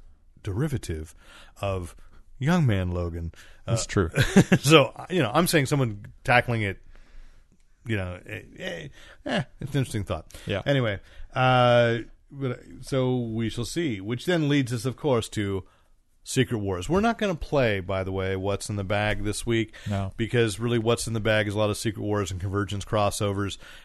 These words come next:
Speaker 1: and Secret Wars alone is just going to spur so much. And we don't have Nate anyway to recommend whatever, you know, he had had. So just wanna go through it. So Secret Wars number one hit the stores five days after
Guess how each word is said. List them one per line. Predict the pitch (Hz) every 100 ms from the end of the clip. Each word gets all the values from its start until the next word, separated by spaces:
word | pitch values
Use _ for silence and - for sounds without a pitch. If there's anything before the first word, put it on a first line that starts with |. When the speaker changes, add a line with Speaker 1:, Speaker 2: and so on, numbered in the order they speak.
| -
Speaker 1:
and | 110 107 104
Secret | 127 120
Wars | 117 117 104
alone | 101 101 107 110 110
is | 110 98
just | 98 -
going | 110
to | 101
spur | 98 - - 110
so | 104 107
much. | 107
And | -
we | 147
don't | 151
have | 139
Nate | 127 123 113
anyway | 117 117 104 95 92
to | - 101 95
recommend | 95 92 98 92 92
whatever, | 95 90 92
you | 90 - - - -
know, | 92 90 90
he | 104 117 - 135 151
had | 127 107
had. | 101 101 95
So | - 104 98 - - -
just | -
wanna | 247 196 165
go | 127 139
through | 151 233
it. | 131
So | 131
Secret | - 240 233
Wars | 160 156 160 143
number | 127 120 131 131
one | 117 110 110
hit | 117 123
the |
stores | 110 110 104 101 - - - - _ _ - _ _ _ _ _ -
five | 104 107
days | 110 110 110 110
after | 104 - 110 104 101